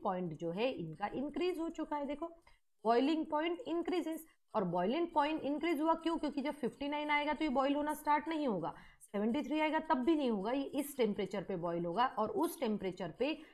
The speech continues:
इन दोनों का कंपोजिशन भी वही रहेगा जो कि कंपोजिशन पहले से हमें दिया गया है। वेपर फेज में और लिक्विड फेज में सेम कंपोजिशन रहता है। तो अगर हम एक बहुत ही सिंपल लैंग्वेज में समझना चाहे azeotropic मिक्सचर को, तो हम कहेंगे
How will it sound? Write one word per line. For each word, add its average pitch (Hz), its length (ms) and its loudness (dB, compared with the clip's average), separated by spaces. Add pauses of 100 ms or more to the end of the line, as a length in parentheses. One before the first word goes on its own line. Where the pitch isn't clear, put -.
(100)
इन 220 200 4
दोनों 190 260 4
का 262 120 4
कंपोजिशन 190 840 -2
भी 190 140 0
वही 175 300 0
रहेगा 269 340 2
जो 208 220 0
कि 220 140 -4
कंपोजिशन 165 680 -4
पहले 165 380 -4
से 190 140 -8
हमें 185 400 -2
दिया 170 260 4
गया 165 240 2
है। 233 240 0 (420)
वेपर 262 320 6
फेज 320 260 4
में 311 100 2
और 302 120 4
लिक्विड 196 340 0
फेज 175 260 0
में 247 120 2
सेम 269 420 0
कंपोजिशन 180 680 0
रहता 160 340 -2
है। 240 300 4 (280)
तो 165 60 0
अगर 262 300 6
हम 294 240 2
एक 196 140 2
बहुत 202 240 0
ही 208 60 0
सिंपल 196 380 0
लैंग्वेज 311 400 2
में 311 120 -2
समझना 285 420 0
चाहे 294 320 2 (320)
azeotropic 262 680 6
मिक्सचर 180 360 -2
को, 247 160 2
तो 294 120 0
हम 202 180 0
कहेंगे 175 520 0